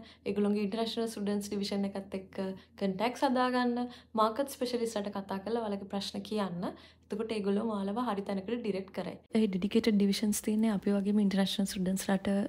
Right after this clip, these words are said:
තියෙන ප්‍රශ්න විසඳන්නේ. ඒ හින්දා ඒගොල්ලෝ හරිම කැමැත්තෙන්, හරිම ඉක්මනට අපි මොකක් හරි කන්සර්න් එකක්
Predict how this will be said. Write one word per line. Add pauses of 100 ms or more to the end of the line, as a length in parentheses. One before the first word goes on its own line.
තියෙන
ප්‍රශ්න
විසඳන්නේ.
ඒ
හින්දා
ඒගොල්ලෝ
හරිම
කැමැත්තෙන්,
හරිම (100)
ඉක්මනට (400)
අපි
මොකක්
හරි
කන්සර්න්
එකක්